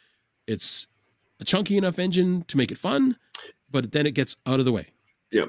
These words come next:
Speaker 2: it's, it's that great combination of just a little bit of crunch and a little, and, and a lot of storytelling and, and pushing the, you know, the,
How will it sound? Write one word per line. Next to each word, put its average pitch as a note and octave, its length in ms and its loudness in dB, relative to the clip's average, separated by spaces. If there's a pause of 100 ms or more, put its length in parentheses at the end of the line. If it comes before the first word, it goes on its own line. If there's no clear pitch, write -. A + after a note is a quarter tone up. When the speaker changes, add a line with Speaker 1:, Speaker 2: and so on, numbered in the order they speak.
(120)
Speaker 2:
it's, - 200 2
it's E3+ 220 4
that E3+ 180 10
great D3 640 6
combination B2 840 2
of A2+ 460 -6 (120)
just A#3 320 -2
a - 20 -4
little F#3 320 12
bit F3 140 10
of E3+ 80 4
crunch D3+ 480 2 (140)
and A#2+ 200 -6
a F#2+ 40 -4
little, A#2 680 2
and, B2+ 220 -2
and A2+ 460 -2
a A2 60 -12
lot A2+ 220 -6
of A#2 80 -6
storytelling A2+ 800 -6
and, G2+ 120 -10
and A2 160 -10 (200)
pushing A#2 320 -10
the, G#2 200 -8 (460)
you A#2 100 -4
know, G#2 240 -4 (100)
the, A#2+ 400 -2